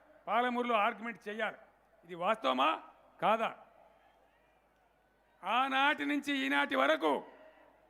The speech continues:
తెలంగాణ ప్రజలకు, తెలంగాణ సమాజానికి పట్టిన భయంకరమైన దరిద్రం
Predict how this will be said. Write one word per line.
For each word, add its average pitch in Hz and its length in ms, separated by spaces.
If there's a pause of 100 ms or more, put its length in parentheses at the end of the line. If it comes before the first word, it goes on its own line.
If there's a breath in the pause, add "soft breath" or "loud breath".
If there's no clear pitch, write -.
(180)
తెలంగాణ 233 460
ప్రజలకు, 214 420
తెలంగాణ 220 440
సమాజానికి 247 840 (800)
పట్టిన 226 320
భయంకరమైన 269 840
దరిద్రం 285 640